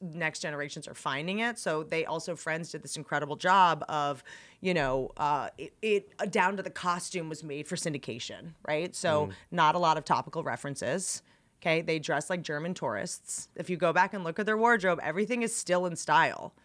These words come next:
Speaker 1: In a weird
Speaker 2: Yeah.
Speaker 1: way. They wore khakis, jeans, T-shirts, like, very smart. Uh, T V shows don't syndicate as well if they're single camera and if there's, like, you know, because the idea is, like, you know, people are like, "Well, I wanna wear this and I wanna wear this and I wanna wear," like, look super fashionable. But then in four years, this is gonna look dated.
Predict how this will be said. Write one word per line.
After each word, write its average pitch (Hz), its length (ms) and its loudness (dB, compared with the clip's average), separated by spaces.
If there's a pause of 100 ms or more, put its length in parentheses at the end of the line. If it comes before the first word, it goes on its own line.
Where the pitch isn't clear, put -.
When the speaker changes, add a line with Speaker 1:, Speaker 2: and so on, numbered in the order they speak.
(240)
Speaker 1:
In 180 100 0
a 170 80 4
weird 160 220 4
Speaker 2:
Yeah. - 40 -4
Speaker 1:
way. 135 300 2
They 156 80 0
wore 147 180 -2
khakis, 185 600 2
jeans, 170 500 -4
T-shirts, 160 640 0
like, 156 120 -6
very 143 220 -2
smart. 156 400 0 (320)
Uh, 156 180 0
T 139 140 -8
V 190 80 -6
shows 190 240 -4
don't 170 180 -4
syndicate 160 440 -4
as 143 100 -8
well 139 220 0
if 139 80 -8
they're 151 100 -10
single 160 260 -4
camera 147 460 -4
and 147 100 -6
if 143 120 -6
there's, 147 200 -6
like, 135 220 -2 (260)
you 175 120 -4
know, 147 280 0
because 165 300 -2
the 156 100 -2
idea 185 460 2
is, 147 440 -2 (280)
like, 160 300 0 (100)
you 190 140 2
know, 160 80 0
people 180 240 0
are 175 60 4
like, 175 140 2
"Well, 226 120 0
I 247 120 2
wanna 277 160 0
wear 254 140 2
this 269 200 4
and 220 80 -2
I 214 40 0
wanna 214 160 -2
wear 208 80 -2
this 226 180 0
and 196 80 -6
I 202 40 -2
wanna 196 100 -2
wear," 196 140 -2
like, 190 240 -2
look 208 180 -4
super 202 300 -6
fashionable. 202 460 -2
But 165 120 -4
then 170 160 0
in 156 80 -4
four 160 260 -2
years, 170 300 2
this 156 200 -8
is 135 140 -12
gonna 151 140 -8
look 135 220 -6
dated. - 420 -6